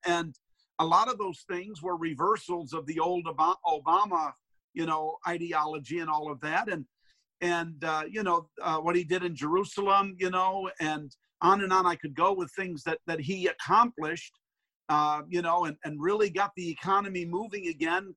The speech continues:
Coronavirus really was an upset there. But, um, you know, and he's not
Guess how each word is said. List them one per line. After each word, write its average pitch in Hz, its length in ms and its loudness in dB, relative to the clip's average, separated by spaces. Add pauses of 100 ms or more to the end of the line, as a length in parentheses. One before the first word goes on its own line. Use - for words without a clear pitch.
(120)
Coronavirus 180 800 2
really 180 340 0
was 165 200 -4
an 165 100 -2
upset 170 460 -2
there. 156 340 -2 (640)
But, 180 280 2 (160)
um, 160 440 2
you 208 100 0
know, 185 100 2
and 190 100 -2
he's 226 200 -2
not 233 160 2